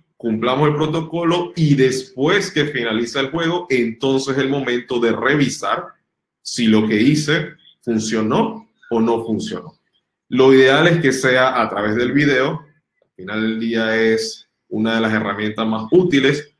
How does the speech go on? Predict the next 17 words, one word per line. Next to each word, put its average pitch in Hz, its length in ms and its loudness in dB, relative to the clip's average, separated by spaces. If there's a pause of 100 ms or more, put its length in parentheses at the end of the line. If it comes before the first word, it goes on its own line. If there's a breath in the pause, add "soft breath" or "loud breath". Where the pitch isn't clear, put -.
(160)
pero 113 260 4
si 110 220 -2
no 117 380 0
tenemos 135 440 0
esa 120 200 -4
herramienta 147 640 -2
y 113 80 -6
tenemos 113 440 -6
algún 104 220 -8
instructor 131 640 -2
o 110 60 0
alguna 117 340 -2
persona 107 720 -4
viendo 131 360 2
nuestro 127 320 -4
partido, 139 600 -4 (560)
compartir 156 1300 2